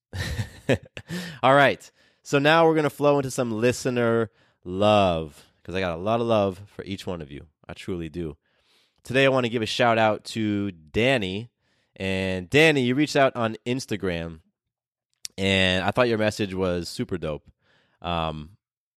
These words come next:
I love that you were so honest, and you told me that you thought the show was boring. <laughs>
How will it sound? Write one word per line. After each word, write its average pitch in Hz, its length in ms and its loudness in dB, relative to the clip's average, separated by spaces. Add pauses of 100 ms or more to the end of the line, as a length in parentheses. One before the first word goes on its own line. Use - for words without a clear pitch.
(260)
I 117 100 2
love 147 360 4
that 127 160 4
you 120 160 0
were 123 120 2
so 139 260 0
honest, 101 560 -2
and 98 160 -6
you 98 60 -4
told 101 260 2
me 98 100 0
that 87 300 0 (300)
you 123 540 2
thought 110 280 2
the 104 80 0
show 107 200 2
was 92 140 0
boring. 80 440 -4 (520)
<laughs> 123 80 -4